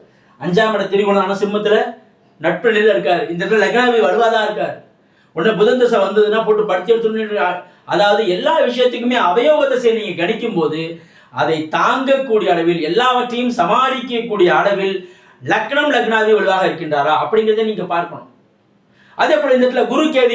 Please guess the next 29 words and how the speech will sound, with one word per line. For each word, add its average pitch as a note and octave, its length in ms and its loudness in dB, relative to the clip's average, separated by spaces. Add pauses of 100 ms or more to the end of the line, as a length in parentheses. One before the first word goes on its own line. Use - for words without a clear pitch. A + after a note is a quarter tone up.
இணைவு A#3+ 240 2
அப்படின்னா, E3 340 -2 (420)
குருவோடு B3+ 480 2
கேது A#3+ 280 2
இணையும் G3+ 220 -2
போது G3+ 140 0 (540)
இருவருமே D4 400 2 (100)
புனிதத்தன்மை B3 480 0
அடைகிறாங்க. D#3+ 360 -2 (380)
அப்ப D3 180 -2 (120)
கேது A#3+ 260 2
தசை C4+ 220 0
வந்தாலும் G#3+ 420 -2
டாப்பு, F3+ 320 0 (400)
குரு G3 180 2
தசை C4 200 2
வந்தாலும், G3+ 340 0
நான் E3 140 -2
குரு C4+ 120 0
கேது A3+ 280 2
இணைவு G#3 160 -2
வேணுமா G#3 260 -4
சொல்றேன், D#3 320 -4
கேள C4 340 2
யோகம், D#3 500 0 (800)
கோடீஸ்வர B3 600 2 (100)
யோகம் F3+ 320 0
என்று A#3+ 220 0
சொல்றோம். E3 300 -2